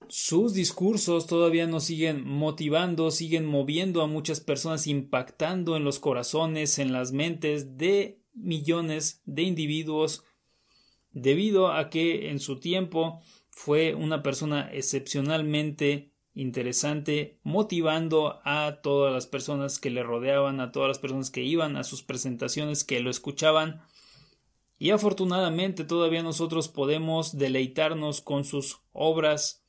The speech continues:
muchas veces en formato digital. Zig Ziglar siempre fue una figura inigualable en lo que se refiere a la inspiración y el trabajo duro.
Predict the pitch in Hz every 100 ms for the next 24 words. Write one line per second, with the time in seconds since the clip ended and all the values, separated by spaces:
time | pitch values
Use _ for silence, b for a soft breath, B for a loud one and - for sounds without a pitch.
0 | _ 135 139 143 139 143 147 139 127 135
1 | 123 131 135 139 135 151 147 180 180 175
2 | b - - 170 - 175 175 165 151 -
3 | 170 185 165 156 165 160 165 147 131 -
4 | 139 131 156 160 143 - - 160 151 131
5 | 120 131 156 151 147 143 143 B 127 127
6 | 131 127 135 123 120 151 147 147 131 131
7 | 127 131 - 135 120 117 - 143 147 -
8 | _ - 151 165 151 143 131 127 - 127
9 | 160 190 143 113